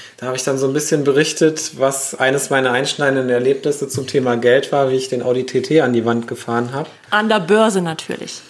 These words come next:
Speaker 1: Genau, und, äh, Katrin hat, äh, mal kurz berichtet, äh, dass sie freiwillig für eine P-R-Agentur gearbeitet hat, weil sie fast nichts verdient hat und ihre
Speaker 2: <laughs>
Speaker 1: Miete nicht bezahlen konnte.
Speaker 2: Ein sehr trauriges Kapitel in meinem Leben, aber auch sehr wichtig, um genau dahin zu kommen, wo wir heute sind.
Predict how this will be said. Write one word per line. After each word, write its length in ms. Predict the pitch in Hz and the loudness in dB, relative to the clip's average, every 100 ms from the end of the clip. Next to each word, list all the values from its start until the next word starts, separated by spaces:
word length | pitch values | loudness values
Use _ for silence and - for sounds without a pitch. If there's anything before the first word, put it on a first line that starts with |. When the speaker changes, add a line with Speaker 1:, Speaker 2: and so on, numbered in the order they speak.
| - - - - | -20 -20 -18 -4
Speaker 1:
Genau, 400 | 147 135 139 151 | 0 2 4 4
und, 240 | 135 135 | 2 0
äh, 180 | 143 127 | 2 2
Katrin 420 | - 139 - 131 | 0 -4 0 0
hat, 280 | 135 - - | 0 -2 -2
äh, 240 | 143 127 | 2 2
mal 200 | 127 131 | 4 0
kurz 260 | 131 143 - | 2 -2 0
berichtet, 640 | 135 135 147 156 151 - | 2 2 2 2 2 0
äh, 280 | 151 135 131 | 0 4 4
dass 180 | 135 131 | 4 0
sie 100 | 135 | -2
freiwillig 480 | - 127 139 147 139 | 2 2 2 0 0
für 140 | 135 | 0
eine 160 | 131 131 | 0 0
P-R-Agentur 760 | 131 123 147 131 123 120 135 | 2 4 4 2 0 2 0
gearbeitet 600 | 120 117 120 127 127 131 | 2 0 2 2 0 -2
hat, 180 | 139 135 | -4 2
weil 120 | 123 | 0
sie 100 | 123 | 0
fast 280 | 120 135 - | -2 -4 -4
nichts 220 | 131 - | -6 -2
verdient 380 | 135 120 139 151 | -2 0 -2 -2
hat 140 | 151 | -2
und 120 | 131 127 | -2 2
ihre 260 | 135 143 | 2 4
Speaker 2:
<laughs> 20 | |
Speaker 1:
Miete 280 | 139 175 156 | 4 4 2
nicht 200 | 131 131 | 0 -2
bezahlen 460 | 127 - 127 123 135 | -2 0 0 2 0
konnte. 440 | 151 143 - 214 | 0 0 2 0
Speaker 2:
Ein 120 | 214 214 | 0 0
sehr 220 | 233 269 | 2 2
trauriges 600 | - 220 233 320 262 - | 0 2 2 2 -2 0
Kapitel 500 | 262 277 302 381 311 | 0 2 -2 -2 -4
in 140 | 214 | -2
meinem 180 | 214 208 | -2 0
Leben, 320 | 196 208 240 | 0 -2 0
aber 180 | 302 233 | 0 2
auch 100 | - | 0
sehr 280 | - 226 214 | 0 0 2
wichtig, 500 | 214 - 190 240 - | 0 0 -2 -2 -4
um 140 | 196 | -4
genau 320 | 196 185 214 | -2 2 2
dahin 320 | 220 208 214 233 | 4 2 0 -2
zu 140 | 233 | -2
kommen, 280 | - 214 202 | -4 -4 -2
wo 120 | 226 | -2
wir 160 | 214 190 | 0 -2
heute 180 | 190 | -2
sind. 320 | 190 185 165 | -4 -8 -10